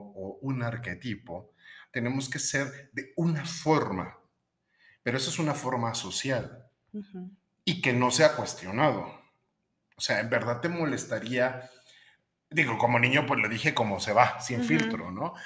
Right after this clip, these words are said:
Speaker 1: Pero como adulto podrías decir, "Oye, ¿pasa algo que tu espacio no te gusta y no lo cuidas?".
Speaker 2: Ujú.
Speaker 1: Eh, ¿sabe? Porque cómo está tu espacio, cómo estás tú como persona, refleja mucho de lo que estás viviendo internamente.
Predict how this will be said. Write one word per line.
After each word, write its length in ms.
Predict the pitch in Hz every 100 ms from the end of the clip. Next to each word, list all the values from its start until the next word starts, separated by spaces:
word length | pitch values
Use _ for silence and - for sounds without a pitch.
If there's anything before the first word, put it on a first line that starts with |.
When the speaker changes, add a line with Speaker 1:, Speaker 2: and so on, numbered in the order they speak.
| - -
Speaker 1:
Pero 160 | 156
como 200 | 156 160 151
adulto 360 | 165 170 196
podrías 300 | 196 175 165
decir, 420 | 160 160 170 - -
"Oye, 640 | 185 185 185 175 - - _ _ _ _ _
¿pasa 380 | 117 123 120 101
algo 280 | 110 143
que 100 | 165
tu 100 | 165 127
espacio 480 | - - 147 151
no 140 | 135 139
te 80 | 135
gusta 320 | 107 123 -
y 40 | 110
no 120 | 110
lo 180 | 104 -
cuidas?". 560 | 104 110 131 131 135
Speaker 2:
Ujú. 420 | 202 196 180 175 175 -
Speaker 1:
Eh, 80 | 110
¿sabe? 420 | - - 165 160 110
Porque 560 | 147 - 147 127 -
cómo 200 | - 117 104
está 200 | - -
tu 80 |
espacio, 480 | 101 - 131 - 117
cómo 180 | 101 98
estás 320 | 101 107 -
tú 180 | - 120
como 280 | 120 113 104
persona, 580 | 104 - 120 98 104 - - - -
refleja 360 | 135 151 180 185
mucho 460 | 135 196 - 107
de 100 | 101
lo 100 | 101
que 80 | 101
estás 300 | 101 - -
viviendo 340 | 101 101 92
internamente. 840 | 92 90 98 104 127 175 135 -